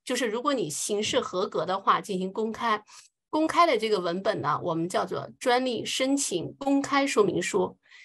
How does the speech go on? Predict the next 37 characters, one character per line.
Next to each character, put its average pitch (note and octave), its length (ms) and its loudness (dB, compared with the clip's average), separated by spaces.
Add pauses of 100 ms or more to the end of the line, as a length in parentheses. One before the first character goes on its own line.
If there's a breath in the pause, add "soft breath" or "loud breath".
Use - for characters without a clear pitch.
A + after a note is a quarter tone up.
(120 loud breath)
也 G3 120 4
就 C#4 120 4
是 C#4 60 4
在 C4+ 140 6
IncoPat C4+ 600 0
系 D4 200 -4
统 A3+ 220 -6
上 F#3+ 240 0
呢， E3+ 180 0
大 G#3+ 200 -2
家 G#3+ 160 0
在 A#3+ 180 2
专 C#4 260 -2
利 A#3+ 160 -2
申 D4+ 280 -2
请， D3+ 500 -6 (220 soft breath)
申 F4 200 6
请 G#3+ 220 2
文 E3 180 -4
本 F#3 160 -2
那 E3+ 120 0
块 F3+ 160 -2
儿 F3+ 40 -2
看 F#3 220 -2
到 D#3+ 160 0
的， D3 100 -6
我 D#3+ 120 -2
们 E3 100 0
就 F#3 100 -2
叫 F3 200 -2
申 A#3 220 -4
请 - 220 -4
公 B3 200 0
开 B3 200 4
说 A#3 160 2
明 E3+ 160 2
书。 F3+ 380 -6